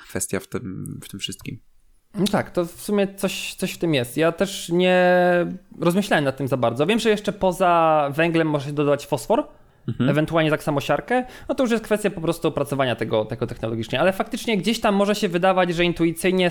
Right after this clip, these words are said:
Speaker 2: stop będzie wytrzymalszy, jeśli zmieszamy metal z innym metalem. Z racji tego, że jedno i drugie jest odpowiednio wytrzymałe, to po zmieszaniu będą one jeszcze bardziej wytrzymałe albo wykazywały jakieś inne właściwości, a tu się okazuje, że właśnie, e, właśnie niekoniecznie. I w przypadku tego węgla
Speaker 1: A to jeszcze, jeszcze,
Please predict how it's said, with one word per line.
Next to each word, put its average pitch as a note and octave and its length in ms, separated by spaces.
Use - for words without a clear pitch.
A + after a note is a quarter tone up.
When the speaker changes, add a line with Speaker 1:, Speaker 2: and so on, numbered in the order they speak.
Speaker 2:
stop E3 320
będzie C3+ 260
wytrzymalszy, D3+ 540
jeśli F3 200
zmieszamy D#3 340
metal D3+ 320
z D3 100
innym C#3 300
metalem. A#2 400
Z C3+ 40
racji D3+ 220
tego, D#3+ 180
że D3 120
jedno D#3 320
i C3+ 120
drugie D3+ 200
jest C#3+ 100
odpowiednio C#3+ 400
wytrzymałe, E3 460
to D#3+ 100
po D3 180
zmieszaniu D3 440
będą C#3+ 300
one C3 480
jeszcze C3+ 220
bardziej A2 300
wytrzymałe A2+ 420
albo A#2+ 180
wykazywały A#2 440
jakieś G#2+ 200
inne A2 240
właściwości, - 520
a D#3 40
tu - 80
się A3+ 100
okazuje, E3 380
że C#3+ 100
właśnie, C3 360
e, C3 100
właśnie C3 240
niekoniecznie. A#2+ 480
I A#2+ 40
w - 60
przypadku A3 360
tego F3 200
węgla B2 300
Speaker 1:
A - 40
to - 100
jeszcze, D#3 380
jeszcze, D3 300